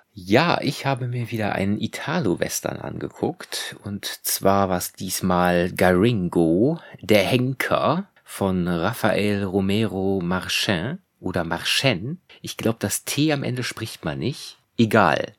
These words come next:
Eine italienisch-spanische Co-Produktion aus dem Jahre neunzehnhundertneunundsechzig. Und zwar geht es darum, nachdem Johnny als Kind mit ansehen musste, wie sein Vater erschossen wurde, wächst er bei Klaus, einem Sheriff, auf,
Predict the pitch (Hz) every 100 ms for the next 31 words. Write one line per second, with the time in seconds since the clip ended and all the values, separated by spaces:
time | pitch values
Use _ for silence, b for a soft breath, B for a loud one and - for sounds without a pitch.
0 | - - 123 120 143 127 156 170 - -
1 | 135 147 139 - 156 - - 123 117 -
2 | 120 110 104 113 104 101 98 95 90 -
3 | 95 90 104 95 90 90 90 85 82 -
4 | - - - 127 170 - - - 113 104
5 | - 101 98 95 92 82 90 - - 90
6 | 98 113 71 - - - _ 123 120 117
7 | 123 120 117 - - 117 131 127 - 101
8 | - - 131 131 - 107 - 117 120 98
9 | 92 90 87 - - 92 110 - - -
10 | 107 101 98 95 - 117 123 107 98 -
11 | 123 98 87 82 80 98 117 - - 92
12 | - - 92 92 - - 98 85 101 -
13 | - - 95 95 - 117 98 - - -
14 | - - -